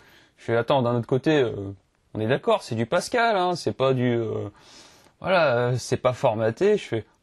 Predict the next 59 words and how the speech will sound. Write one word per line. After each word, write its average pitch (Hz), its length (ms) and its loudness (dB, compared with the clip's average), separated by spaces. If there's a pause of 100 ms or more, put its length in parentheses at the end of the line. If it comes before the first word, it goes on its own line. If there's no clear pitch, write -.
(120)
Ouais, 107 120 0
non, 107 220 -4
mais, 101 200 -10
non, 104 120 -6
mais, 101 260 -8 (160)
et 104 200 -4
t'as, 95 300 -8
bon, 101 180 -14 (100)
t'as 85 320 -14 (720)
un 82 120 -8
de 95 60 -6
mes, 78 340 -10 (760)
mes 80 100 -8
meilleurs 101 240 -4
potes, 131 360 -2
hein, 117 200 -4
qui - 100 -20
me 80 60 -16
dit, « 107 200 -8 (180)
Ouais, 104 120 -2
non, 101 120 -6
mais 95 100 -12
toi, 120 160 -8
t'as 104 140 -8
lâché, 101 420 -10
toi, 110 140 -14
t'as, 80 340 -14
c'est - 140 -10
bon. 107 160 -8 (360)
T'as, - 100 -16
te, - 120 -16 (300)
faut, - 180 -16
faut - 240 -10
arrêter, 107 400 -2
là. 92 160 -12
Tu - 140 -20
sais 127 180 -2
que, - 260 -12 (760)
on 107 140 -6
est, 110 80 -2
par 95 140 -2
exemple, 120 240 2
voici 110 240 -2
sur 104 140 -2
LinkedIn, 110 560 0
par 95 120 -10
exemple, 110 280 -6
il - 20 -10
y - 40 -8
a - 20 -10
des, - 100 -10 (160)
il - 60 -4
y - 20 0
a 139 40 2
des 135 120 2
demandes 123 300 2
de, 113 160 0
de 107 100 -2
contact. » 120 480 -4